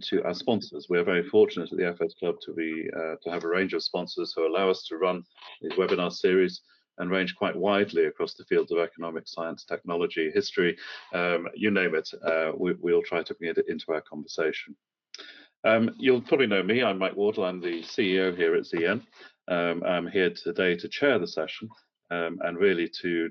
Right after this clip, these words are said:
uh, do two things, to set the scene, but also then to, uh, field your questions at the end of the programme. Uh, and the programme today is very simple. After my introduction,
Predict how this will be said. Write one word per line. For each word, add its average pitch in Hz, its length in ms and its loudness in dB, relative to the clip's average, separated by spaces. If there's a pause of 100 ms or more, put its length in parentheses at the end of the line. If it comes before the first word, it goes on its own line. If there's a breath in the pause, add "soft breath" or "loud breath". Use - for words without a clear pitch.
(100)
uh, 87 120 -4
do 82 200 -4
two 131 200 0
things, 117 440 0
to 82 300 -2
set - 240 -4
the - 80 -6
scene, 107 360 2
but 90 140 0
also 92 300 2
then 82 340 0
to, 82 180 0 (460 soft breath)
uh, 82 60 0
field 90 320 2
your 101 120 4
questions 85 680 -6
at 80 180 -2
the 82 140 -2 (140)
end 80 220 -8 (160)
of 78 140 -8
the - 120 -20
programme. 80 480 0 (580 loud breath)
Uh, 80 180 2 (100)
and 85 220 0
the 82 160 2
programme 101 340 4
today 92 240 4
is 85 120 4
very 82 160 2
simple. 123 560 -2
After - 280 -2
my 90 240 0
introduction, 117 840 -4